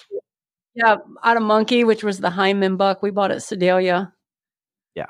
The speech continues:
Speaker 3: that's
Speaker 2: Uh,
Speaker 3: what we think.
Speaker 2: um, which he w-, he brought a yearling buck, and he was kind of a Suffolk looking buck.
Speaker 3: His name was, his name was Theo, if that helps at all. <laughs>
Speaker 1: No,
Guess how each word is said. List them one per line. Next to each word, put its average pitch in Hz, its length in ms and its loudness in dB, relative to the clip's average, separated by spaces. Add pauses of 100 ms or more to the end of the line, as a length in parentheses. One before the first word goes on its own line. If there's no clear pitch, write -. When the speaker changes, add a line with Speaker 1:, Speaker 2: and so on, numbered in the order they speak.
(100)
Speaker 3:
that's 131 220 -6
Speaker 2:
Uh, - 40 2
Speaker 3:
what - 60 -6
we 90 80 -10
think. - 360 -12
Speaker 2:
um, 185 500 -4 (480)
which 214 360 -6
he 226 180 -2
w-, 247 200 2
he 240 100 2
brought 220 220 2
a 202 40 -2
yearling 202 340 0
buck, 190 320 2
and 185 100 -4
he 185 80 -2
was 180 140 -10
kind 196 140 -4
of 190 80 -4
a 175 40 -6
Suffolk 190 380 -6
looking 180 280 -6
buck. 185 320 -2 (100)
Speaker 3:
His 139 80 2
name 151 140 6
was, 110 140 0
his 135 220 0
name 143 160 4
was 104 160 -2
Theo, 92 540 0
if - 100 -20
that 92 140 0
helps 90 240 -4
at 92 80 -4
all. 92 160 -2 (140)
<laughs> 180 60 0 (1080)
Speaker 1:
No, 107 200 -6